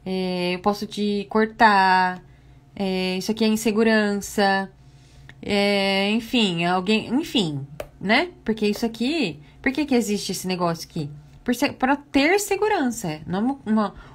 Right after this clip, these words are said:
uma bandeira de que aqui é seguro, uma coisa assim que, meu. Então, pra mim, eu, Larissa, eu, Larissa, eu acho isso aqui feio. Ah, então eu já criei algumas coisas para dar uma camuflada nisso aqui,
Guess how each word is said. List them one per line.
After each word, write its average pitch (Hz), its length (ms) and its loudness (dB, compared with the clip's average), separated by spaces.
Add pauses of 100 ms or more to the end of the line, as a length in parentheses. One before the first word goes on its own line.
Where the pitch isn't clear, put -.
uma 196 120 2
bandeira 196 460 2
de 180 100 -10
que - 120 -4
aqui 208 240 0
é 208 80 2
seguro, 170 520 -4
uma 165 160 -12
coisa 196 220 -6
assim 240 280 -4
que, 170 200 -8
meu. 156 320 -4 (640)
Então, 277 320 2
pra 247 140 0
mim, 254 200 -2
eu, 269 420 2
Larissa, 180 640 0 (440)
eu, 214 200 4
Larissa, 165 640 -4 (640)
eu 180 100 -4
acho 147 160 -4
isso 156 100 -10
aqui 175 120 -6
feio. 151 400 -6 (380)
Ah, 370 580 -6 (380)
então 294 260 4
eu 311 60 2
já 294 120 4
criei 294 440 2
algumas 285 400 2
coisas 240 580 2
para 233 400 4
dar 226 180 2
uma 233 140 -2
camuflada 254 920 0
nisso 180 220 -6
aqui, 156 220 -8